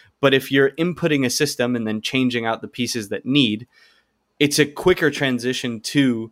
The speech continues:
the success that can become, that can come of that system later on than if you do it inversely, which is, I think, the first question you, you asked. Like,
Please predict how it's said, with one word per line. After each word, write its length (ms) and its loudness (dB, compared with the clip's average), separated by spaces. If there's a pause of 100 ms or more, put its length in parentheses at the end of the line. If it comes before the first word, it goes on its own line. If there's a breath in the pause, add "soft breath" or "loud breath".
(160)
the 100 -4
success 560 -2
that 140 -6
can 220 -4
become, 380 -8
that 240 -4
can 220 -8
come 300 -2
of 160 -2
that 200 -4
system 580 -8 (320 soft breath)
later 380 4
on 340 0 (260 soft breath)
than 200 4
if 160 0
you 80 2
do 160 6
it 180 4
inversely, 540 2
which 160 -8
is, 200 -8
I 100 -6
think, 160 -8
the 60 -4
first 220 -8
question 340 -10
you, 100 -10
you 120 -8
asked. 240 -8
Like, 160 -12